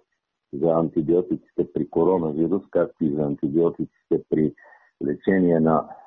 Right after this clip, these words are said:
сезонните вирусни инфекции, не трябва да се започва с антибиотик, когато знаем, че инфекцията е вирусна. Просто антибиотика не действа на вируси. Това е най-простото правило, което мисля,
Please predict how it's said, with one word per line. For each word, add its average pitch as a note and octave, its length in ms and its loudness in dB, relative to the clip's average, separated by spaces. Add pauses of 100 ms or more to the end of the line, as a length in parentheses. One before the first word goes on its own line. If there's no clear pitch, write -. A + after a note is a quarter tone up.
(220)
сезонните E2 640 0
вирусни D#2 540 0
инфекции, D#2+ 680 -2 (440)
не E2 180 -4
трябва G#2 280 4
да F2 120 0
се E2+ 160 0
започва E2 600 -2
с - 180 -2
антибиотик, F2 720 0
когато E2 440 -2
знаем, E2 300 -2 (180)
че D#2+ 80 -2
инфекцията D#2 720 -2
е D#2 60 2
вирусна. D2 600 -2 (540)
Просто F2+ 320 0
антибиотика D#2+ 720 0
не D#2+ 140 2
действа D#2 400 -2
на D2 140 -2
вируси. G2 520 0
Това E2+ 140 2
е D#2+ 40 2
най-простото D#2+ 760 -2
правило, E2+ 460 0
което E2 280 -2
мисля, D#2 320 -2